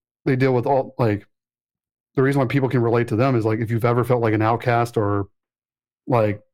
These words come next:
been labeled as other, you can immediately relate to the X-Men 'cause that's their whole basis of their story.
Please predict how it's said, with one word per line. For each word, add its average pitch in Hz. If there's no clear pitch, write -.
been 123
labeled 120
as 104
other, 135
you 135
can 127
immediately 117
relate 120
to -
the 110
X-Men 95
'cause -
that's 113
their 117
whole 104
basis 123
of 113
their 98
story. 110